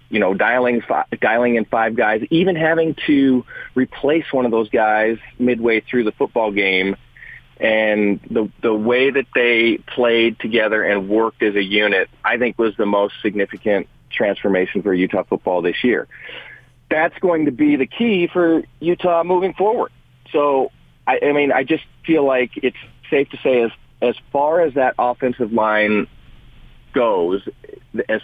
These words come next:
far as that offensive line leads this team, that's how, exactly how far this Utah football team will go. Uh, it's just that much, that, that important to this crew.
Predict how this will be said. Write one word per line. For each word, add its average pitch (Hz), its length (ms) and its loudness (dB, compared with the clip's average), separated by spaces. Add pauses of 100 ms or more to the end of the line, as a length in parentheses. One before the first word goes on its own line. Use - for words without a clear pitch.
far 147 260 2
as 135 80 0
that 135 180 0
offensive 117 480 -2
line 110 300 2
leads 110 300 2
this 104 180 0
team, 113 300 2
that's 104 180 0
how, 127 80 -2
exactly 104 540 0
how 101 180 0
far 92 280 0
this 87 220 -2
Utah 101 260 -2
football 87 340 -2
team 87 260 -4
will 85 140 0
go. 92 400 0 (560)
Uh, 85 240 0
it's - 180 -2
just 104 200 -2
that 98 180 0
much, - 180 -2 (200)
that, 104 260 0
that 101 180 0
important 85 420 -4
to 90 60 -2
this 85 180 -2
crew. 107 300 -2